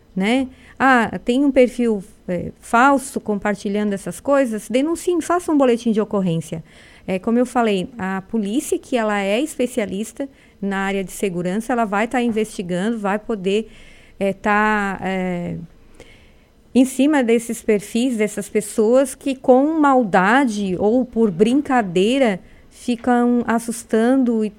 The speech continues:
e colocando terror, um terror psicológico, eu já digo assim, nas escolas, né? Então, o, conversamos bastante com o Tenente Arente, de, é, que ele fortaleceu as vigilâncias nas escolas. Ele tá, é, ele e a equipe dele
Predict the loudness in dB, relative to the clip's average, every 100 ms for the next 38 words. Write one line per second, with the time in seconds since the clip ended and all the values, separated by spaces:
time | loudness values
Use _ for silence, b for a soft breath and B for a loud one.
0 | -10 -12 -4 -2 0 0 -2 4 6 6
1 | 8 6 6 4 0 0 0 -2 -6 0
2 | 2 4 4 2 0 -2 -2 -2 -4 -6
3 | -4 -4 -2 -4 -6 -8 -8 -8 -10 -8
4 | -6 -6 -8 B B B B B B -4
5 | 0 4 4 4 2 2 2 2 0 -2
6 | -4 -4 -4 -4 -4 -2 -4 -2 -2 -4
7 | -4 -4 -2 -2 -2 -4 -4 -2 0 0
8 | -2 -8 -10 -8 -6 -6 -10 -8 -4 -4
9 | -4 -8 _ _ _ _ 0 2 2 2
10 | 0 0 2 4 4 2 -2 -6 -8 -4
11 | -2 0 0 -2 -2 -2 -4 -8 -6 -4
12 | -2 -2 -6 -14 B B B B _ 0
13 | 0 -2 -2 0 2 2 0 -2 -2 -2
14 | -2 -2 0 0 2 2 0 -2 -6 -6
15 | 0 2 4 2 -2